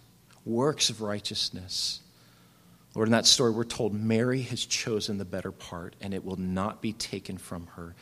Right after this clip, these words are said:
which is to sit at the feet of Jesus. And I pray, Lord, that we would be a church, a community, a group of disciples that would do that.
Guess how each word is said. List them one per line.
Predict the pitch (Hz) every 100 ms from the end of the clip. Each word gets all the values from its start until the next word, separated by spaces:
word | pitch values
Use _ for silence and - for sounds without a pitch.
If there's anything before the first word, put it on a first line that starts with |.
| - - - - - -
which | 104 -
is | 98 -
to | 92
sit | - - 113
at | 98
the | 92
feet | - 92 85
of | -
Jesus. | - 82 - - - - - - - - _ - - _ _ _ _ - - _ - - - - - - -
And | 101
I | 110
pray, | - - 117
Lord, | 110
that | 107
we | 107 110
would | 107
be | 104 98
a |
church, | - - - 120 92 - 101
a |
community, | - - 98 101 110 104 98 92 90 90 - -
a | 101
group | 104 104 104
of | 101
disciples | 117 - - 95 92 - 87 -
that | 95 92
would | 87
do | - 90 85
that. | 87 82 - -